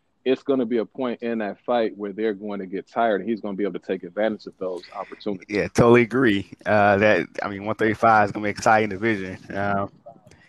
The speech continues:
Speaker 2: I even saw someone, uh, make out a, uh, a top eight tournament. Uh, he called it the Great Eight. <laughs> And I looked at it, I was like, "That's, that's a little bit too much energy for me right now. I have to think about it."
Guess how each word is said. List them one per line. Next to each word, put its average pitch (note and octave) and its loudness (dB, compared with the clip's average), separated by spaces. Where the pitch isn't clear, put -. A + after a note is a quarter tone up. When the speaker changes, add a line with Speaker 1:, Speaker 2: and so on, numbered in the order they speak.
Speaker 2:
I G#2 6
even B2 6
saw A#2 6
someone, A2 -2
uh, G2+ 2
make G#2+ -2
out G#2+ 6
a, G2 4
uh, G#2 4
a G2+ -2
top - 6
eight A#2+ 0
tournament. G#2+ -2
Uh, G2+ -2
he A#2 -6
called A2+ 4
it G2 -4
the G#2 -4
Great A#2 2
Eight. B2 0
<laughs> - -14
And A#2 4
I A2+ 8
looked C3 4
at A#2 6
it, A2+ 4
I A2+ 6
was A2 4
like, G#2+ 2
"That's, G#2+ -2
that's - -10
a - -12
little C#3+ 2
bit C3 0
too B2+ -8
much A#2+ 0
energy A2 -2
for B2+ -2
me A#2 -4
right G#2+ 2
now. G#2 4
I G#2 4
have G2+ 2
to - -16
think A#2+ -6
about F#2+ 0
it." F2 -10